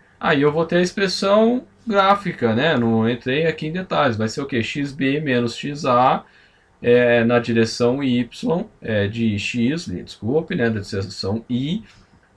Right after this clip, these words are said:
é, mais o Y B menos o Y A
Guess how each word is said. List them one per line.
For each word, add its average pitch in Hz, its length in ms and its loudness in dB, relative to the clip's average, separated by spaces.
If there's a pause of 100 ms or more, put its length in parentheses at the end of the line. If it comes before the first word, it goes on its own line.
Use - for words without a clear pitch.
é, 135 240 6
mais 151 640 2 (440)
o 147 320 -6
Y 180 460 -2
B 143 260 2
menos 143 640 2
o 120 120 2
Y 117 480 2
A 127 420 4